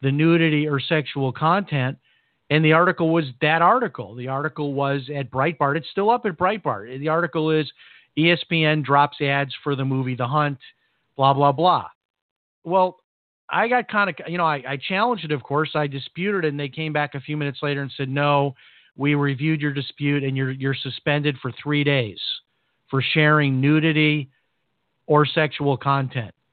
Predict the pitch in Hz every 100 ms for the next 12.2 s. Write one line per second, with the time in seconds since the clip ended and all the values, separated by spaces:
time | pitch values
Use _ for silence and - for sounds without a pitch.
0 | _ _ _ _ _ - 180 170 143 -
1 | 147 - 208 262 170 - 175 170 143 _
2 | - 160 175 156 131 143 139 131 120 _
3 | _ - 185 139 139 - 151 147 123 -
4 | - 170 196 - 135 - 175 214 135 127
5 | 147 135 131 117 _ _ _ _ - 151
6 | 233 214 143 - 165 190 208 104 - 127
7 | 139 135 147 196 185 180 147 170 156 160
8 | 147 143 135 - - 160 160 143 156 165
9 | 175 170 151 165 165 165 165 165 139 135
10 | 131 - 143 135 135 147 165 190 214 214
11 | _ _ _ _ 131 143 139 156 156 147
12 | 143